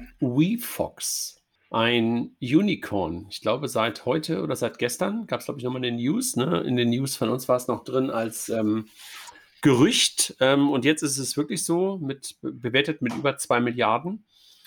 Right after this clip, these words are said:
Ähm, am Anfang, glaub ich, ein reines Maklermodell, wenn man's, glaub ich, so, so sehen kann. Und, glaub ich, auch schon immer Software für die Makler, also für diejenigen, die halt auch ansonsten schon heute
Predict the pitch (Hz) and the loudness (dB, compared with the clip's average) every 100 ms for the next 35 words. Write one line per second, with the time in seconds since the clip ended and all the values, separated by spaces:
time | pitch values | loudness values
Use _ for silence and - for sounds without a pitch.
0 | _ _ - 127 127 127 127 120 120 135 | _ _ 2 4 4 4 2 2 4 2
1 | 156 170 139 135 131 113 120 113 107 98 | 2 0 0 -2 -2 0 0 0 2 2
2 | 120 - 170 170 165 160 175 190 160 156 | 2 -2 -2 0 2 2 2 0 0 0
3 | - 160 151 156 151 156 147 139 151 170 | -2 -4 -2 0 0 -2 -4 0 2 0
4 | - 165 214 - - 151 160 - 135 131 | -4 -6 -6 -8 -4 0 0 0 0 2
5 | 127 - 131 131 - - 147 - 147 135 | 0 0 -2 -2 -2 -4 -6 0 2 2
6 | - - 160 135 107 95 104 - 135 156 | 0 -2 0 4 4 4 2 -2 -2 0
7 | 135 104 104 - 123 123 127 131 135 127 | 0 -6 -10 -6 -6 -6 -8 -8 -6 -4
8 | 127 131 120 120 120 117 117 117 - 110 | -4 -2 0 0 0 2 2 0 -2 -2
9 | 110 110 107 131 - 120 117 117 110 123 | -2 -2 -2 -4 -6 -10 -4 -2 0 -2
10 | 139 127 123 | 0 -2 -2